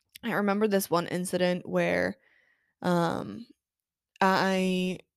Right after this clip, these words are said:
was wearing, this is actually really funny 'cause I kind of wear the same thing right now. Not right now, but now as, like,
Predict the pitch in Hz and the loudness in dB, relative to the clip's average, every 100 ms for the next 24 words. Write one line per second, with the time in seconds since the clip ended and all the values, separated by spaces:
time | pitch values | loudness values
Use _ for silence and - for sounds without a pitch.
0 | _ 202 202 202 196 190 208 214 220 226 | _ 0 0 2 4 4 4 2 2 0
1 | 233 269 _ - 202 190 190 - 190 185 | -4 -10 _ -6 -2 -2 -2 -2 -4 -4
2 | - 127 - 165 160 - 180 - - 180 | -4 -6 -4 -6 -6 -8 -8 -8 -4 -2
3 | 185 180 202 165 170 - 180 208 190 185 | 0 0 0 0 0 -2 -2 0 -2 2
4 | 175 127 180 190 220 220 226 226 202 175 | 2 2 4 4 4 6 6 6 8 8
5 | 175 175 190 165 92 - - - _ _ | 4 2 4 4 2 -2 -16 -20 _ _
6 | - 220 185 202 262 349 302 202 196 202 | 2 6 8 8 6 2 6 6 6 6
7 | 190 180 185 | 6 6 2